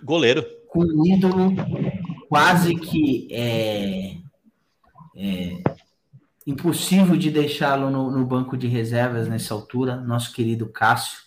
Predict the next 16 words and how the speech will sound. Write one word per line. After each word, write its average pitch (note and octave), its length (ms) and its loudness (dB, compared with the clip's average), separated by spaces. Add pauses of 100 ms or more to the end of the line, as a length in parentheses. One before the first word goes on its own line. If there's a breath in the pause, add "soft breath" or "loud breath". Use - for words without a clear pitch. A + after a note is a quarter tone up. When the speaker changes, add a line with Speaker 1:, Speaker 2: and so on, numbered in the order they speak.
(600)
Speaker 2:
Mas, B2+ 300 2
assim, C#3+ 720 0
é, B2+ 340 0
eu D3+ 140 6
diria D#3 440 2
que, E3 260 -2
pelo E3 240 2
menos, D#3+ 380 2
no F#3+ 200 6
mínimo, F3 380 6
chutando E3+ 380 0
baixo C#3 380 0
aí, C#3 240 0 (540 soft breath)
uns D#3 260 -2
sete F#3 360 2 (100)
pontos D#3 720 -2